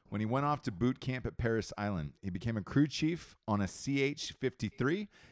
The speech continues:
His helicopter went down on April third during a training exercise due to mechanical issues.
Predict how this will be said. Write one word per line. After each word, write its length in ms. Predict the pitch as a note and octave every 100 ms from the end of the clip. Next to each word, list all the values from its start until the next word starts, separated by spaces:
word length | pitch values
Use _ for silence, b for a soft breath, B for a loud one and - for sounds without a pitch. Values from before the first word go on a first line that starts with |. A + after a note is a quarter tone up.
| B
His 140 | F2+ -
helicopter 600 | C#3+ D3+ D#3 C#3+ - B2
went 220 | B2 A#2+
down 300 | B2 C3 C3
on 180 | G2+ G#2
April 300 | A#2+ - A#2
third 540 | - A2 A2+ A#2 A2+
during 240 | G#2 G#2 F#2+
a 40 |
training 520 | E2+ - B2+ B2+ A2+ E2
exercise 720 | F2 - F2+ - E2+ E2+ E2+
due 120 | G2
to 60 | F2+
mechanical 580 | E2+ - G#2 F#2+ - D#2
issues. 460 | C#2 - C2+ -